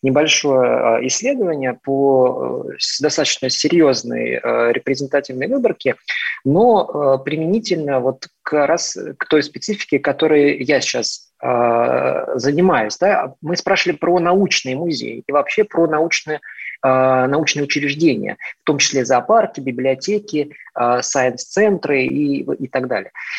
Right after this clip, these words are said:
И вот у нас картина получилась, э, гораздо менее оптимистичная. Всего три процента, э, россиян а, по состоянию на примерно конец восемнадцатого, начало девятнадцатого года,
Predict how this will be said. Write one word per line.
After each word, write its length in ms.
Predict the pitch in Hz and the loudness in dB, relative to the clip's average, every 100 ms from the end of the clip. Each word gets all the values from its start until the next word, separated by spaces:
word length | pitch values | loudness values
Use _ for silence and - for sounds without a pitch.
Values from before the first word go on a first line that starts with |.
| - | -2
И 60 | 143 | 0
вот 160 | 170 | 2
у 40 | 190 | 2
нас 180 | 294 - | 0 0
картина 520 | 190 180 226 208 185 | -4 -2 -2 0 0
получилась, 720 | 170 160 165 196 170 - - | 0 -2 0 0 0 0 -2
э, 180 | 147 139 | 0 2
гораздо 440 | 139 170 180 160 | 2 2 2 -2
менее 360 | 156 156 135 120 | -4 -2 -2 -2
оптимистичная. 880 | 120 - 180 - 190 - - - - - - - | -4 -6 -6 -2 -2 -2 -2 -8 -8 -12 -12 -4
Всего 300 | 147 180 202 | 2 4 4
три 200 | - 180 | 0 0
процента, 880 | 156 151 - 160 127 - 107 101 - | 0 0 0 -2 -2 -4 -4 -4 -6
э, 60 | 117 113 117 | -2 2 2
россиян 520 | 131 - 151 226 269 _ _ _ | 0 0 2 2 0 _ _ _
а, 220 | 135 123 | -2 -2
по 280 | - 151 151 | -2 0 0
состоянию 540 | - - 139 131 117 | 0 -2 0 0 -2
на 220 | 131 135 - | -6 -6 -6
примерно 400 | 156 143 123 117 | -4 -2 -2 -4
конец 360 | - 147 123 - | -4 -2 -4 -6
восемнадцатого, 560 | - 139 123 - - | -6 -4 -4 -4 -8
начало 200 | 123 123 | -4 -4
девятнадцатого 600 | 123 123 - - - 131 | -4 -6 -6 -6 -4 -2
года, 380 | 135 285 220 139 | 0 2 2 0